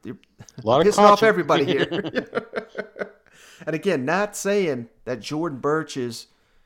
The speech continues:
Speaker 2: number twenty-four freshman in the S E C. Hell, he's, I think he was a top, like, ten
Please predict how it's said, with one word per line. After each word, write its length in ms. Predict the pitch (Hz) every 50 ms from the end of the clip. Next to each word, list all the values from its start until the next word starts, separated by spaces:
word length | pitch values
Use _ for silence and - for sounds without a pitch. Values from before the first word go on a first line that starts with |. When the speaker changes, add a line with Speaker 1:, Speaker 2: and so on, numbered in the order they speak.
| _ _ _ _
Speaker 2:
number 220 | - 147 165 160 151
twenty-four 800 | 147 - 160 160 160 151 143 - 160 160 156 147 139 131 - - _ _ _ _ _ _ _ _ _ _ _ _ _
freshman 380 | - 151 160 156 - - 147 143
in 100 | 143 139
the 140 | 139 143
S 200 | 147 151 147 -
E 60 | 151 131
C. 200 | - - 165 147
Hell, 200 | 139 160 165 143
he's, 200 | 131 123 120 - _ _ _ _ _ _ _ _ - -
I 120 | 117 120
think 200 | - 165 165 -
he 80 | 202 147
was 180 | 127 120 123
a 140 | 127 120 110
top, 380 | - - 147 139 139 135 - 127
like, 220 | 123 117 117 -
ten 360 | - 156 151 147 143 135 135